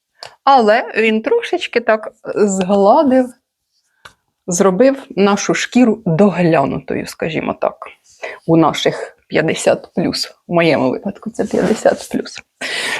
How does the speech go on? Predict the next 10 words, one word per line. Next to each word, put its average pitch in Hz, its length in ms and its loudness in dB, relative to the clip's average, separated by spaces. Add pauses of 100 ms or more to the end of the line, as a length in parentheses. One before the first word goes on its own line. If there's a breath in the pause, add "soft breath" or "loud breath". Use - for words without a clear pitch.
Ну, 466 160 6
звичайно, 233 420 4
якщо 214 260 0
ви 196 100 2
візьмете 202 420 0
якийсь 190 260 -4
більш 240 340 -2
криючий 220 720 0 (100)
тональний 196 480 2
крем, 190 340 2